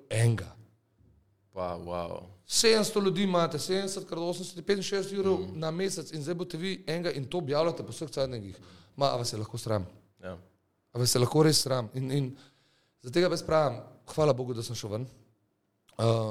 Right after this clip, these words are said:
Speaker 1: da se probam ukvarjati s tem profesionalnim. Na živce mi gre, ker hočeš tudi tam malo ponagajati. Je pa res, da sem v teh letih tolikrat močen, da, da, da da težko to naredijo.
Speaker 2: Ja.
Speaker 1: Ehm, ko bo pa folk ugotovil, da, da,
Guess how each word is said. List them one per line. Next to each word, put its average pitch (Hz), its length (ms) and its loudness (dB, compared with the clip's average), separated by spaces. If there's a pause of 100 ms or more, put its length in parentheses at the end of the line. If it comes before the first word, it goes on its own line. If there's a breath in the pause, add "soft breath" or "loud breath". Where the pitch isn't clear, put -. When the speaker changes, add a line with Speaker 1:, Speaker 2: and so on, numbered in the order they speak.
(440)
Speaker 1:
da 113 140 -10
se 113 120 -6
probam 131 240 2
ukvarjati 117 320 -2
s 120 200 -8
tem - 80 -20
profesionalnim. 113 720 -2 (400 loud breath)
Na 123 100 -4
živce 151 280 -2
mi 139 100 -4
gre, 135 160 -2
ker 127 140 -4
hočeš 127 320 -2
tudi - 180 -6
tam 135 120 4
malo 123 160 4
ponagajati. 117 600 -2 (600 soft breath)
Je 123 60 0
pa 123 120 2
res, 127 180 2
da 123 80 -4
sem 123 160 -4
v 117 60 -8
teh 127 160 -6
letih 120 280 0
tolikrat 120 400 2
močen, 120 400 -2
da, 113 280 -2
da, 113 200 -4
da 110 440 0 (480)
da 123 100 2
težko 113 380 0
to 110 120 -6
naredijo. 95 460 -6
Speaker 2:
Ja. 95 280 -6 (200)
Speaker 1:
Ehm, 127 560 2 (1400)
ko 160 100 0
bo 151 100 2
pa 147 100 2
folk 196 260 6
ugotovil, 151 540 0
da, 127 200 0 (260)
da, 123 220 -4